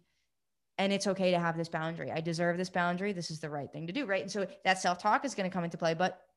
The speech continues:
that self-worth is gonna come into play. I deserve this boundary. I deserve just to take some space so that I don't get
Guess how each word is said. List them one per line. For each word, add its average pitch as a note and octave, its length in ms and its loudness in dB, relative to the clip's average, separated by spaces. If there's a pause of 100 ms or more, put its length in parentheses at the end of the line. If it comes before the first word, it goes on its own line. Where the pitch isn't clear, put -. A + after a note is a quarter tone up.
(180)
that G3+ 160 4
self-worth B3 380 0
is C#4+ 100 -2
gonna E3 140 -2
come D#3+ 140 -6
into D3+ 140 -8
play. B2+ 180 -8
I F#3+ 120 4
deserve G3 420 0
this G3 140 -4
boundary. G3 340 0
I E3+ 100 4
deserve F#3 500 2 (340)
just F3+ 180 0
to G3+ 80 -4
take - 320 -2
some B3+ 180 0
space G3+ 400 0 (200)
so - 160 -4
that F#3 240 4
I F3 200 0
don't G3 340 0
get F#3 280 0